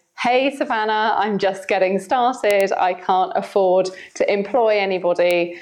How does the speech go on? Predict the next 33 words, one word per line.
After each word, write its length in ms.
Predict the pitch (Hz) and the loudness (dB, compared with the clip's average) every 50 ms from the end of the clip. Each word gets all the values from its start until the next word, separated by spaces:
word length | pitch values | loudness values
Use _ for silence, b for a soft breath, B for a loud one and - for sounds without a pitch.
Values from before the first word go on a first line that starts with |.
| B B B B B | B B B B B
That's 220 | 220 220 - - | -2 -2 0 0
not 140 | 240 240 240 | 0 0 2
what 100 | 214 226 | 2 2
I'm 140 | 220 214 220 | 0 0 -2
saying. 460 | 208 - 185 156 147 156 151 156 175 | -2 -2 -2 0 0 -2 -2 -4 -8
So 440 | - - - 196 185 185 185 185 - - - | -8 -4 -2 0 2 2 2 0 0 0 0
let 180 | 202 214 - | 0 2 2
me 120 | 214 220 214 | 0 0 -2
just 200 | 233 226 - - | -2 -6 -8 -10
clarify 680 | - - - 202 175 175 170 170 170 - 185 175 170 | -8 -4 -2 0 2 2 0 0 -2 -2 -2 -2 -2
this 180 | 165 180 165 - | -2 -4 -6 -8
point 340 | - - - 175 147 - - | -6 -2 -2 -2 -2 -2 -6
'cause 140 | - - | -6 -4
it's 240 | - - - - - | -4 -4 -4 -4 -6
such 240 | - 180 160 - - | -6 -4 -4 -2 -2
an 80 | 190 170 | -2 0
important 560 | 160 170 165 - 185 170 170 - - - - | 0 -2 0 0 0 0 0 -2 -4 -4 -2
one. 300 | 175 175 170 - 175 - B B B B B B | -2 -2 -2 -2 -4 -6 B B B B B B
If 100 | 208 202 | -2 0
you're 100 | 240 254 | 0 2
in 120 | 247 247 240 | 2 2 0
the 120 | 240 - - 247 254 254 | 0 0 0 0 0 0
early 160 | 262 269 277 269 | 0 0 -2 -2
stages 560 | 269 - - 262 226 220 220 220 202 196 - | -4 -6 -2 0 0 0 0 0 -2 0 0
of 100 | 180 170 | 0 2
your 140 | 185 175 180 | 2 0 2
business 640 | 185 180 175 - 165 - 104 104 180 175 - - B B B B B 180 | 0 0 0 -2 -4 -4 -2 -2 -4 -6 -10 -14 B B B B B -2
and 120 | 185 185 | 0 2
you're 200 | 185 185 185 185 | 2 2 0 0
just 460 | 185 - 214 208 202 202 - - - | 0 0 0 0 -2 -4 -8 -10 -8
kicking 400 | - - 190 185 185 180 175 175 | -4 -2 -2 -2 -2 -2 -2 -2
things 380 | 170 170 180 175 170 175 175 - | 0 0 -2 0 -2 -2 -2 -2
off, 500 | - - 180 165 - - - - - | -2 0 0 0 0 -2 -4 -10 -14